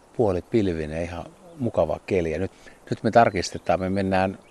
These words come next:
osittain muistilla, ja jos ei, niin sit joudutaan käyttää apuvälineitä. Mut nyt katsotaan, miten ammattilainen hoitaa. Ja mitä sä muuten luulet, mitkä, mikä on siis todennäköisyys, että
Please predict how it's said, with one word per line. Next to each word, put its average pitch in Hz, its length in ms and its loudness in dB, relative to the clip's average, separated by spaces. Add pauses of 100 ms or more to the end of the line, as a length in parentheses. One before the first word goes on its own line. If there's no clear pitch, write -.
(120)
osittain 104 500 0
muistilla, 92 600 0
ja 78 100 -2
jos 82 320 -6
ei, 80 160 -4
niin 76 100 -12
sit - 200 -16
joudutaan 78 320 -8
käyttää 78 440 -8
apuvälineitä. 95 760 -10
Mut 90 140 -8
nyt 92 120 -6
katsotaan, - 500 -6
miten 87 240 -6
ammattilainen 87 640 -10
hoitaa. 87 440 -10
Ja - 60 -12 (320)
mitä 147 160 4
sä 131 100 0
muuten 113 340 4
luulet, 104 360 2
mitkä, 147 260 -2
mikä 156 240 2
on 107 80 0
siis 107 140 -10
todennäköisyys, 85 800 0
että 85 240 -4